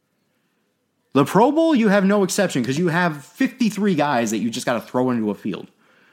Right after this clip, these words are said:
The M L B All-Star Game, unless you are batting three twenty for the worst team in the league, you're not gonna get in there. No one wants to watch you.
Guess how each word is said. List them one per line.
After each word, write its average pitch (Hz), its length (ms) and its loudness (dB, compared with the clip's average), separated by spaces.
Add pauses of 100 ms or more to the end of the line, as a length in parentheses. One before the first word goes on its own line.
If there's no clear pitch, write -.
(340)
The 104 100 0
M 147 80 4
L 185 80 2
B 180 160 2
All-Star 202 420 0
Game, 240 300 0 (720)
unless 202 480 2
you 262 140 2
are 233 60 2
batting 214 400 2
three 214 340 0
twenty 208 400 0
for 214 120 -2
the 170 120 0
worst 156 480 -2
team 202 280 2
in 202 60 2
the 170 80 0
league, 135 460 0 (1200)
you're 240 140 4
not 330 200 0
gonna 302 180 2
get 254 180 2
in 294 160 0
there. - 280 -6 (1200)
No 175 160 4
one 302 180 2
wants 269 240 -2
to 247 80 0
watch 254 380 -4
you. 110 100 -4